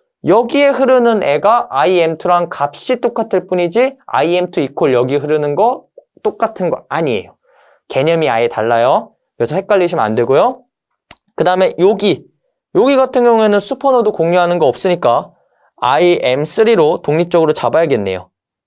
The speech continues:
네, 아이엠 쓰리라고 잡았어요. 자, 그럼 미지수 개수 몇 개가 됐죠?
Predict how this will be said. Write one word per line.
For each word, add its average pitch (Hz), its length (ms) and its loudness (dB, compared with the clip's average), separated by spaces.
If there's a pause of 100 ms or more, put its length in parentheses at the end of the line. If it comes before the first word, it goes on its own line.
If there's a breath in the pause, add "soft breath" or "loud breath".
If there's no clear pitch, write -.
(2500)
네, 117 300 -4
아이엠 139 380 0
쓰리라고 147 360 0
잡았어요. - 500 -6 (340 soft breath)
자, 165 220 -2
그럼 160 220 0
미지수 185 360 -2
개수 185 420 0
몇 127 220 -2
개가 165 240 2
됐죠? 214 480 0